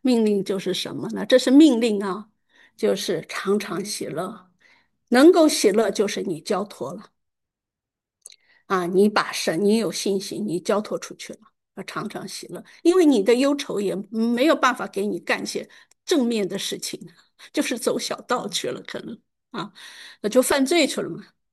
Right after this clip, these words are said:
所以第一个呢，就是要常常喜乐。第二个呢，要不住的祷告。啊，第三个呢，凡事谢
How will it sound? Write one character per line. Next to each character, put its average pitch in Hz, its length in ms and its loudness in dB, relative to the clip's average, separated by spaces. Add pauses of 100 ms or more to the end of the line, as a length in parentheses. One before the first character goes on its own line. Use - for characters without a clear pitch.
(260)
所 - 140 -2
以 208 80 4
第 247 260 0
一 254 60 0
个 247 160 4
呢， 175 200 0
就 196 180 -6
是 - 300 -8
要 240 180 -4
常 - 260 -2
常 - 220 -6
喜 - 200 -8
乐。 180 180 -4
第 190 180 2
二 226 260 4
个 185 120 -6
呢， 180 200 -6 (220)
要 196 200 -2
不 202 400 0
住 233 240 4
的 185 200 -2
祷 156 280 -6
告。 - 460 -4 (360)
啊， 190 260 -14 (260)
第 247 140 2
三 220 340 2
个 214 120 2
呢， 196 340 -4 (920)
凡 180 300 0
事 180 340 -4
谢 - 340 -4